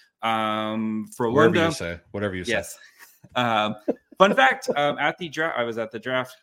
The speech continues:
Speaker 1: um, sitting next to the per-, one of the Frölunda representatives who, uh,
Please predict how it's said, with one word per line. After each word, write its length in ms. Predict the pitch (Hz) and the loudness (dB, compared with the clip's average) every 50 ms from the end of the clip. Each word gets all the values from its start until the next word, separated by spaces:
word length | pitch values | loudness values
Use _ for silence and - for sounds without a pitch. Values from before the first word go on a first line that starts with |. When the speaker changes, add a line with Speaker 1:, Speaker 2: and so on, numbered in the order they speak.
| _ | _
Speaker 1:
um, 480 | - 113 113 110 110 113 113 113 117 117 | -4 -2 -2 0 0 0 -2 -2 -4 -6
sitting 480 | - - - 180 185 226 208 175 151 151 | -8 -2 -2 0 0 0 -4 -4 -4 -4
next 360 | 151 175 - - - - - | -6 -6 -6 -10 -18 -18 -14
to 1120 | - 151 143 139 139 139 139 139 139 139 139 139 139 139 139 139 139 139 143 143 135 123 117 | -10 -8 -6 -6 -6 -6 -6 -6 -6 -6 -6 -6 -6 -6 -6 -6 -8 -8 -8 -10 -12 -12 -8
the 240 | 113 131 131 127 127 | -6 -2 -2 -2 -2
per-, 260 | 123 - 139 139 139 131 127 | -4 -4 -4 -4 -4 -6 -4
one 120 | 131 135 | -4 -4
of 80 | 139 135 | -2 -2
the 160 | 135 139 127 - | -4 -6 -6 -4
Frölunda 440 | - 139 131 127 127 131 139 131 127 | -2 -2 -2 0 -2 -2 -4 -4 -4
representatives 680 | 123 120 123 - 135 117 113 123 127 123 113 110 - | -6 -6 -6 -6 -8 -8 -6 -6 -6 -6 -8 -8 -10
who, 160 | - 117 110 107 | -10 -8 -6 -6
uh, 120 | 107 104 | -6 -6